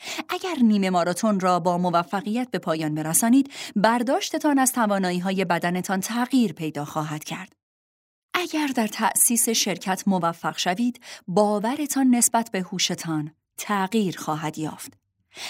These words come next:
اگر دل به کار بدهید و نسخهٔ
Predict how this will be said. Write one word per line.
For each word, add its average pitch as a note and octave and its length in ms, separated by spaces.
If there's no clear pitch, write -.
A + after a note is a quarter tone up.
اگر F#3 300
دل G#3 300
به G#3+ 140
کار F#3+ 300
بدهید E3+ 480
و D3+ 140
نسخهٔ C4 440